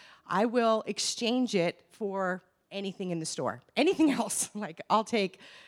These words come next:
a hundred dollars in tea towels, just whatever." And she says, "Sorry, our new policy,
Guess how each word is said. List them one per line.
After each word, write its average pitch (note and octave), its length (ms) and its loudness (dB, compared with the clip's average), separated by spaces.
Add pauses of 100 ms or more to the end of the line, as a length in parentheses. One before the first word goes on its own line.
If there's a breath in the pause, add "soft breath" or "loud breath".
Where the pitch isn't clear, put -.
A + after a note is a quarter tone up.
(160 loud breath)
a G3+ 60 0
hundred G#3 220 0
dollars G3 280 2
in F#3+ 80 0
tea F3+ 180 -8
towels, A2+ 520 -6
just - 220 -4 (200)
whatever." E3 560 0 (420 loud breath)
And F3+ 140 -2
she F#3+ 120 -6
says, F#3 280 -2
"Sorry, A#3+ 920 2
our G3+ 100 -2
new A3+ 160 -2
policy, G3+ 880 -2